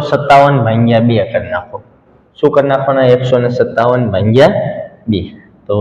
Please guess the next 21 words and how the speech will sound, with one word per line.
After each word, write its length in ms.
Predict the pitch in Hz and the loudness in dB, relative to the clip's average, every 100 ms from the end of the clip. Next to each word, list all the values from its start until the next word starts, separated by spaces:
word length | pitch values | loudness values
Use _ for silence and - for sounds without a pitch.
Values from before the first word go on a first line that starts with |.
| 101 | 0
એકસો 460 | 107 - - 117 | 0 -4 -6 -2
ને 180 | 113 117 117 117 - - - _ _ | 0 0 -2 -6 -8 -16 -20 _ _
સત્તાવન 680 | - 110 - 113 117 117 107 | -8 -8 -4 -2 0 0 0
ભાંગ્યા 440 | 101 101 101 98 | -2 -2 -2 -2
બે 200 | 104 120 120 | 0 0 0
કરી 200 | 117 113 | -2 -4
નાખીએ 440 | 110 113 113 107 110 113 - - _ _ _ | -2 -4 -6 -4 -4 -6 -14 -20 _ _ _
તો 120 | 101 | -8
કે 240 | - 95 | -6 -4
બે 260 | 95 104 120 123 123 123 120 | -2 0 0 0 0 0 -2
સત્તા 560 | - - 101 - 98 | -4 -6 -6 -2 -2
ને 160 | 90 92 92 - | -2 -4 -6 -4
ચૌદ, 480 | 113 123 127 127 127 127 - - _ _ _ _ _ _ _ - | -2 -2 0 -2 -2 -6 -12 -20 _ _ _ _ _ _ _ -4
એક 240 | 110 113 - | -2 -2 -4
ઉપરથી 360 | 98 104 101 101 | -4 -4 -6 -4
સાત, 260 | 117 107 110 104 | 2 0 2 -2
બે 100 | 110 | 0
અઠ્ઠા 340 | 107 - 107 | -2 -2 -4
ને 160 | 101 104 | -2 -4
સોળ, 460 | 107 123 117 123 127 123 - 127 - _ _ _ _ _ _ _ _ _ _ _ _ _ _ | -4 -4 0 0 0 -4 -8 -14 -18 _ _ _ _ _ _ _ _ _ _ _ _ _ _
એક 240 | 110 113 | -2 0